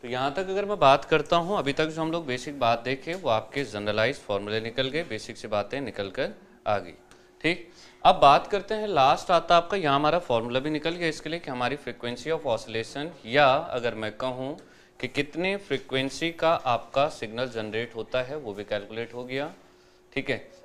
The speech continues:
अब इसी तरह से अगर हम आगे बढ़ते हैं, इसी बात को आगे प्रोसीड करते हैं, लास्ट बचता है इसके लिए एप्लीकेशन, कि क्रिस्टल ऑसिलेटर का प्रयोग कहाँ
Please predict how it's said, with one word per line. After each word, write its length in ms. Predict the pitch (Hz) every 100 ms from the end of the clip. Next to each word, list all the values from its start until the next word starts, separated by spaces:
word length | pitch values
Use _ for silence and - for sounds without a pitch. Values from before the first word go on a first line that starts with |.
| -
अब 120 | 127
इसी 240 | 143 180 190
तरह 240 | 175 170
से 160 | 170 185
अगर 180 | 170
हम 120 | 175 160
आगे 200 | 127 135
बढ़ते 300 | 135 131 160
हैं, 120 | 156
इसी 160 | 131 131
बात 260 | 110 113
को 80 | -
आगे 200 | 139 123
प्रोसीड 400 | 143 117 - 127
करते 300 | - 113 -
हैं, 140 | 139 143
लास्ट 360 | 107 113 135 135
बचता 280 | 135 -
है 100 | 143
इसके 240 | 139 - 135
लिए 280 | 131 135 196 - - _ 123
एप्लीकेशन, 640 | 123 139 127 117 - 95 - - _ - - -
कि 100 | -
क्रिस्टल 600 | - 135 - - 175 180 -
ऑसिलेटर 640 | 135 - 131 135 139 160
का 200 | 160 165 165
प्रयोग 600 | 160 123 123 117 139 -
कहाँ 320 | 117 120